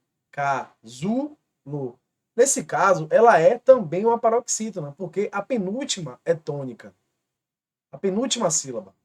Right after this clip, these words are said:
Casulo. Entretanto, a terminação dela é em O. Você acabou de aprender comigo que todas as paroxítonas serão acentuadas, exceto as terminadas em oxítonas, que é o O.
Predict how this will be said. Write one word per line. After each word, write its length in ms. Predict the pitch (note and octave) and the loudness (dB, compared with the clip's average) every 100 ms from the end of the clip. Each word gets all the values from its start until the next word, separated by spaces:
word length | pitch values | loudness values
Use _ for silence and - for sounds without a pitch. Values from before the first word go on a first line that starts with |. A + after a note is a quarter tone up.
| _ - | _ -10
Casulo. 1120 | C3 A#2 C3 A3 C#4 D#4+ _ D#3 D#3+ C#3 - _ _ _ | -10 -8 -6 -2 -2 -4 _ -6 -6 -6 -10 _ _ _
Entretanto, 960 | C4 D4 D4+ E3+ - D#3+ A#3 G#3+ A#2 G#2 _ _ _ | -6 -4 0 0 0 2 2 0 -12 -18 _ _ _
a 100 | - | -16
terminação 680 | F3 A#3 B3 B3+ G3+ - A3 | -4 -2 0 0 2 0 -2
dela 340 | D#3 D3+ F#3 F#3+ | 2 4 4 2
é 80 | F#3+ | -4
em 180 | B3 G3+ | -2 2
O. 240 | D#3+ E3 _ _ _ _ _ _ | 0 0 _ _ _ _ _ _
Você 240 | E3+ F3+ | -8 -2
acabou 380 | A#3 A#3 F3 A3 | 0 0 0 0
de 60 | C4+ | 0
aprender 340 | B3+ F#3+ D#3+ | -2 -4 -6
comigo 460 | D#3 B2+ E3+ G3+ D3+ | -8 -10 -8 -8 -10
que 120 | E3 | -14
todas 400 | D#3 G#3+ B3+ C4+ | -4 8 10 8
as 60 | - | 4
paroxítonas 600 | F3+ E3 - C3+ E3 D#3 | 2 2 -6 -10 -10 -2
serão 180 | F3+ | 0
acentuadas, 640 | E3+ F#3 F#3 F3+ C#3 B2+ - | 0 -2 -6 -2 -2 -4 -6
exceto 560 | G#3+ G3+ E3+ E3 E3 A3 _ _ | -4 -2 0 0 -2 -14 _ _
as 200 | - F3+ | -4 -2
terminadas 580 | A3 A#3 G3+ D#3+ E3 E3+ | 0 -2 -2 0 0 0
em 80 | F3 | 0
oxítonas, 720 | F3+ - G#3 - D3+ - - _ _ _ _ - | 0 -2 -8 -8 -10 -10 -16 _ _ _ _ -12
que 120 | C#3 | 0
é 60 | |
o 140 | E3 G3 | 2 2
O. 180 | C#3 | 0